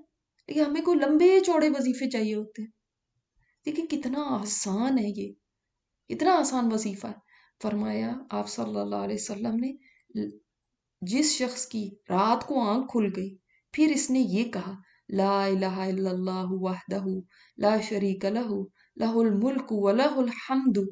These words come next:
व हुवा अला कुल्ली शैइन कदीर, अल्हम्दुलिल्लाह व सुबहानल्लाह व ला इलाहा इल्लल्लाह वल्लाहु अकबर व ला हौला व ला कुव्वता इल्ला बिल्लाह।"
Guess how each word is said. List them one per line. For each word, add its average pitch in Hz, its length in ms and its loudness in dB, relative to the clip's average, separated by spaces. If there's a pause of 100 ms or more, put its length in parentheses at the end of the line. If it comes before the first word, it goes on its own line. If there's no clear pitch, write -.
(280)
व 262 160 2
हुवा 254 320 0
अला 196 300 2
कुल्ली 196 440 -2
शैइन 208 360 -2 (140)
कदीर, 196 640 2 (300)
अल्हम्दुलिल्लाह 190 1400 2 (340)
व 269 100 -2
सुबहानल्लाह 190 1300 0 (380)
व 262 80 -2
ला 208 440 6 (140)
इलाहा 196 480 0
इल्लल्लाह 185 840 -2 (340)
वल्लाहु 196 920 0
अकबर 190 500 -2 (340)
व - 100 -2
ला 220 200 0 (140)
हौला 214 540 -2
व 180 320 -2
ला 208 200 0 (160)
कुव्वता 208 560 -4 (140)
इल्ला 196 480 0
बिल्लाह।" 185 360 -6